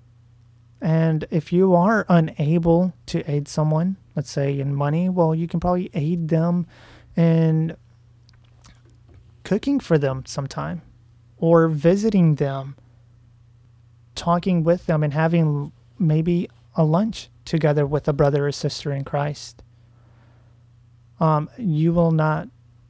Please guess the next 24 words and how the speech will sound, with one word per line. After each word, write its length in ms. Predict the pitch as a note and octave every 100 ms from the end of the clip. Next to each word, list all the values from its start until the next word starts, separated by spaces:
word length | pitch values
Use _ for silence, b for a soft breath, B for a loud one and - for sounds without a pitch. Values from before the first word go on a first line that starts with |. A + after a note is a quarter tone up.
| _ _ _ _ _ _ _ _ - _ _ _ _ _ -
be 140 | D#3+ D#3
put 200 | - D3
to 100 | D3+
shame, 460 | - D3 D3+ F#3 - _ _ _ _ _ _ _ _ _ _ _ _ _ _ _ _ _ _ -
because 560 | E3 - E3 D3+ D3 -
I 120 | - F3+
can 160 | F3
say 300 | D#3+ D#3 D3+
I 180 | D#3 D#3+
myself 580 | E3+ D3+ - D#3 D#3+ D3
have 260 | D#3 D3+
been 200 | D3 D3+
blessed. 520 | D3 C3+ D#3 - - - b b b b b b b _ _ _ -
I 80 | D#3
know 160 | D3+
that 220 | D3+ D3
there 140 | - D3+
are 140 | D3+ E3 -
times 460 | - D#3 D#3+ E3
that, 260 | D3+ C#3 - -
yes, 520 | D3+ D3+ D3+ - - _ - -
I 140 | C#3+
work, 420 | C#3 C#3 C3+ D3+ -
but 280 | D#3 D3